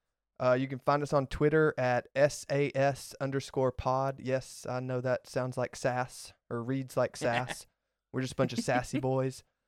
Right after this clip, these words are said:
Speaker 1: playing D and D.
Speaker 2: Good to remember.
Speaker 1: Uh, yeah, we're a D and D actual play podcast. We release weekly episodes of just a bunch of mayhem and craziness.
Speaker 2: <laughs>
Speaker 1: Um, we're also on YouTube,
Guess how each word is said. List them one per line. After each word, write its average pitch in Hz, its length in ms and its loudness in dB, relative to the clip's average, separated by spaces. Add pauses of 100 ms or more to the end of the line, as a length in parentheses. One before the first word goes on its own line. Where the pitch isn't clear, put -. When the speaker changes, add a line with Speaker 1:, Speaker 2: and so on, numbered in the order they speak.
(300)
Speaker 1:
playing 127 260 -2
D 139 140 0
and 135 80 0
D. 127 60 0
Speaker 2:
Good 135 60 2
to 131 60 2
remember. 156 280 4
Speaker 1:
Uh, 123 360 4 (320)
yeah, 131 440 2
we're 147 220 6
a 143 180 6
D 143 180 0
and 151 80 0
D 147 120 2
actual 143 260 2
play 135 160 0
podcast. 127 600 0
We 123 80 -2
release 131 500 -2 (400)
weekly 143 400 0
episodes 123 1040 -4
of 113 280 -6 (140)
just 120 260 -4
a 107 100 -2
bunch 113 460 -6
of 107 60 -6
mayhem 107 840 -8
and 104 260 -12
craziness. 110 640 -6
Speaker 2:
<laughs> - 40 -4 (380)
Speaker 1:
Um, 117 600 0 (180)
we're 139 100 4
also 156 300 6
on 143 160 4
YouTube, 139 440 0